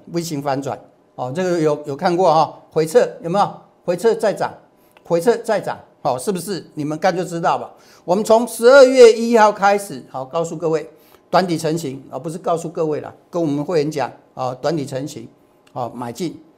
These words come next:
当时价位在四百八，好，四百八买进之后呢，不是爆而已哦，买进之后只有两种情况，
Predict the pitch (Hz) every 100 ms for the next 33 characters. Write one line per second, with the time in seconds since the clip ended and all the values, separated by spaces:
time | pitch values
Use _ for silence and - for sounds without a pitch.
0 | _ - 170 160 139 160 151 151 143 156
1 | 123 139 147 - - _ _ _ _ -
2 | 135 233 - _ _ - 320 240 254 320
3 | 262 220 302 233 277 269 269 226 226 220
4 | - _ - 220 277 - 277 226 214 226
5 | 196 170 160 160 - _ _ _ _ _
6 | _ _ _ _ _ _ _ _ _ _
7 | _ 147 156 226 208 208 190 170 151 139
8 | 123 139 139 107 117 110 143 101